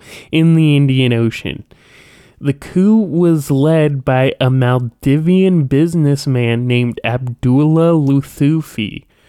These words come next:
But this ties in because Abdullah Luthufi operated a farm in Sri Lanka, and consequently he used the Tamil Tigers as a military force to coup the Maldives.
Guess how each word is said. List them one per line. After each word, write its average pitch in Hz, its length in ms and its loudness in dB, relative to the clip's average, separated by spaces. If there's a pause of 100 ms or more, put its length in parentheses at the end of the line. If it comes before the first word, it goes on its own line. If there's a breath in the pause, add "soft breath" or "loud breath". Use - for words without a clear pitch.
(360 soft breath)
But 151 360 0 (100)
this 170 400 -2
ties 165 500 0
in 185 440 2
because 151 580 0
Abdullah 160 920 0
Luthufi 147 1080 0
operated 175 720 2
a 143 80 0
farm 156 540 0
in 143 160 0
Sri 170 320 -2
Lanka, 139 840 -2 (500 soft breath)
and 151 220 0
consequently 156 1080 -2
he 143 180 -6
used 147 1040 -2
the 151 320 -2
Tamil 147 480 0
Tigers 127 680 -4
as 131 360 -2
a 131 60 0
military 123 640 0
force 113 460 -6
to - 140 -8
coup 127 420 -2
the 123 160 -4
Maldives. 110 760 -4